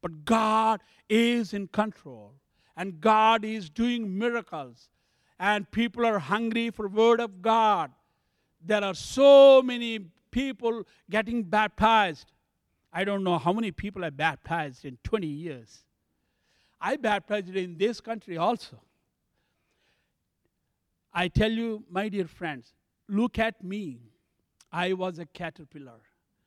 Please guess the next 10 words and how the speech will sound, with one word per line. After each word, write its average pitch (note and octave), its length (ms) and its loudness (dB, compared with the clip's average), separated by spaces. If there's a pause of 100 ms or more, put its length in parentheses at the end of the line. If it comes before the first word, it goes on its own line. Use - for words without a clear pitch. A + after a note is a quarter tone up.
(240)
Do E3+ 80 -10
you G3+ 80 -6
like B3+ 200 -2
caterpillar? C4+ 600 -2
You G#3+ 180 -2
want A3 280 2
the G#3 60 -6
caterpillar G3+ 420 -4
to E3+ 100 -14
be D#3 180 -14